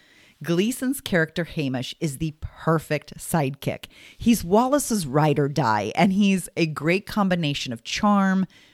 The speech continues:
humor, and steadfast loyalty.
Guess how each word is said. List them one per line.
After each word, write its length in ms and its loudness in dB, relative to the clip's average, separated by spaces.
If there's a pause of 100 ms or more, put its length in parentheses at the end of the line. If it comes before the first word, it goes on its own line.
humor, 720 2 (260)
and 180 -2
steadfast 680 -2
loyalty. 560 -4